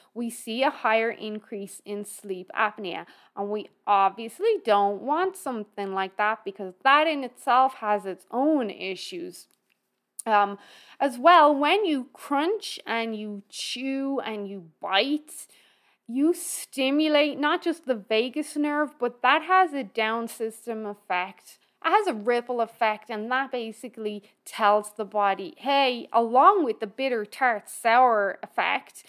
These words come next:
and the acetic acid, which has an abundance of benefits in itself. Like, seriously, people, I could go on and on and on and on about the benefits of apples and acetic acid and polyphenols and pectin and apple skins,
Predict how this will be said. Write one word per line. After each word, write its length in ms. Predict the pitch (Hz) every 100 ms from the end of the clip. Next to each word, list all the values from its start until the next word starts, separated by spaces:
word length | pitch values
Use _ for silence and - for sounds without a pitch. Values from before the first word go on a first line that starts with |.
| - _
and 300 | 262 294 294
the 140 | 254 214
acetic 560 | 202 - 247 208 190
acid, 540 | - 233 240 - 175 185
which 200 | 196 -
has 200 | 208 208
an 140 | 214
abundance 720 | 220 196 220 214 220 214 -
of 80 | 185
benefits 560 | 214 202 202 202 196 208
in 80 |
itself. 420 | 190 - 240 208 220
Like, 160 | 220
seriously, 540 | - 294 262 240 - 226
people, 280 | 208 190 - - _
I 160 | 214
could 240 | 339 571 285
go 200 | 226 220
on 260 | 233 254
and 140 | 240 220
on 180 | 240 220
and 140 | 180
on 260 | 190 226 214
and 100 | 202
on 220 | 220 226
about 280 | 220 214 208
the 60 |
benefits 680 | 196 214 240 247 269 269 - -
of 120 | 202
apples 760 | - 214 240 269 240 233 233 226 _ _
and 140 | - 180
acetic 420 | - 269 254 247
acid 380 | 247 226 240 214
and 100 | 185
polyphenols 840 | 262 262 240 254 247 240 240 220
and 120 | 175
pectin 720 | - - - - 262 262 247
and 100 | 180
apple 240 | 202 240 247
skins, 460 | - 240 220 220